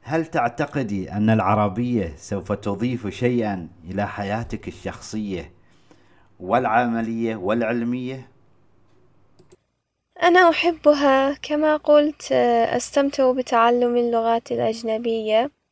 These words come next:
Speaker 2: وأنا شخصيًا أعتقد أن لدى كل ش-، آه، كل شخص، آه، تجاربًا في الحياة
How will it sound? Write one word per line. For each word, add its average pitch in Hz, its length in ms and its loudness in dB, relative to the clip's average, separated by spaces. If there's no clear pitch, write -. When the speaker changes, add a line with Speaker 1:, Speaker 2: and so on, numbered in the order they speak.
Speaker 2:
وأنا 269 640 0
شخصيًا 254 680 -2
أعتقد 233 560 -4
أن 226 440 0
لدى 226 300 4
كل 233 280 -4
ش-، - 160 -14
آه، 220 300 -6
كل 233 480 -2
شخص، - 840 -6
آه، 208 420 -2
تجاربًا 240 920 2
في 233 80 -8
الحياة 208 520 0